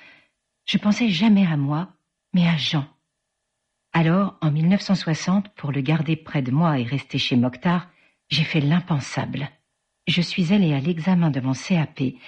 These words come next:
et j'ai rendu des feuilles blanches dans toutes les matières. Et aux oraux,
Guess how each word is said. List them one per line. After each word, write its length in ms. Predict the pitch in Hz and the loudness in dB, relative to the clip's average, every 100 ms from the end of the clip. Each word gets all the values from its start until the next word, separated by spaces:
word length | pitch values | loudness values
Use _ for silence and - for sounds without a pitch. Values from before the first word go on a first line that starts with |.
| - - | -14 -2
et 80 | 165 | 0
j'ai 160 | 151 | 0
rendu 320 | 165 196 185 | 2 2 2
des 100 | 143 | -2
feuilles 280 | 139 - 147 | -4 -2 -2
blanches 440 | 123 151 156 156 - | 0 0 0 -2 -6
dans 140 | 131 - | -8 -6
toutes 240 | 269 - | -8 -2
les 100 | 190 | 0
matières. 540 | 151 131 - 117 123 - _ _ _ _ _ - | 0 0 -4 -8 -8 -16 _ _ _ _ _ -2
Et 80 | 160 | 0
aux 220 | 143 143 | 0 2
oraux, 340 | 220 127 131 | 2 0 -6